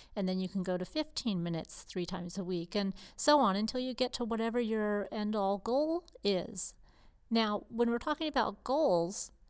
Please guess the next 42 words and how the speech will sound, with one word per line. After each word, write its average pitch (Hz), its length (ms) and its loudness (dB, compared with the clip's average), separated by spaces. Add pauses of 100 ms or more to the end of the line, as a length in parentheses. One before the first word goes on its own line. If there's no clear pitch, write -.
(240)
we 220 100 0
definitely 262 320 0
need 226 160 -2
to 226 60 -8
have 185 240 -2
something 202 260 -4
specific. - 580 -2
So 220 140 -2
maybe 269 300 0
in 233 540 -2
this 320 200 -2
case, 202 400 -2
your 214 100 -2
goal 208 260 -2
may 202 260 -2
be 190 220 -4
to 196 260 -8
be 190 140 -2
able 208 220 -4
to - 140 -10
run 196 400 -2 (180)
a - 100 -8
half 208 260 -6
an 202 80 -2
hour 202 360 0
or 190 220 -2
an 175 160 -6
hour 208 540 -2 (340)
so 208 180 0
that 190 160 -2
you 202 100 -2
can 202 180 -2
run 196 200 0
in 190 380 -4
a 180 400 -2
mini 214 320 0
marathon 190 720 -4
or 180 180 0
a 170 60 -6
five 190 400 -2
K 180 320 -4
or 170 180 -4